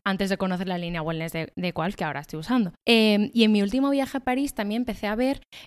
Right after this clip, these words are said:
eh, en tiendas cosméticas que podías ir con tu envase, ¿no? De gel o de, eh, limpiador de la cara,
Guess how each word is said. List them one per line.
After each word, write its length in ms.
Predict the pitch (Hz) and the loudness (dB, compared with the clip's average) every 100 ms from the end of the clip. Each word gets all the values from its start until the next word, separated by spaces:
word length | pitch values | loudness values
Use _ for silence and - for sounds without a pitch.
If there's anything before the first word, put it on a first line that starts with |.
| - | -2
eh, 280 | 208 196 185 | 0 0 -2
en 120 | 190 | -2
tiendas 260 | 196 208 233 | -2 -2 -2
cosméticas 540 | 247 240 254 247 254 | -2 0 -2 -2 -6
que 280 | - 220 233 - - | -2 -2 -4 -6 -4
podías 520 | 196 180 208 262 - | -2 0 0 -2 -2
ir 220 | 254 233 | -2 -2
con 180 | 185 175 | -4 -6
tu 80 | 170 | -6
envase, 540 | 165 170 220 - 294 - | -6 -6 -6 -8 -8 -8
¿no? 200 | 220 277 | -8 -6
De 180 | 196 180 | -6 -6
gel 520 | - 196 202 214 - | -4 -2 -2 -4 -4
o 80 | 175 | -6
de, 360 | 160 156 147 - | -6 -6 -8 -8
eh, 300 | 170 165 156 160 | -8 -6 -6 -6
limpiador 420 | 170 151 156 175 | -6 -6 -6 -4
de 60 | |
la 140 | 196 214 | -6 -4
cara, 280 | 226 247 | -4 -6